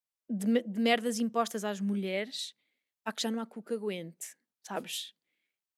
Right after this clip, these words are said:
E como nunca é tão simples quanto isto, dizer não há cu que aguente, empodere, não é nada, tipo, temos todas, é, é uma coisa muito,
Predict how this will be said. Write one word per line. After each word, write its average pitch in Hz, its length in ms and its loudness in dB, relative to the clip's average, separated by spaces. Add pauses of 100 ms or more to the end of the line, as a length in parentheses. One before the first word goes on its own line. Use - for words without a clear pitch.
(120)
E 208 680 0 (260)
como 220 180 6
nunca 277 240 8
é 262 60 8
tão 262 200 2
simples 233 260 2
quanto 208 300 -2
isto, 196 280 -2 (120)
dizer 196 300 4
não 202 120 4
há 202 100 0
cu 220 160 -2
que 311 120 2
aguente, 269 480 6
empodere, 226 760 6
não 226 180 4
é 262 60 10
nada, 247 340 6
tipo, - 220 -10
temos 208 220 4
todas, 214 600 2 (520)
é, 202 320 2
é 202 40 4
uma 220 100 8
coisa 226 360 6
muito, 226 360 2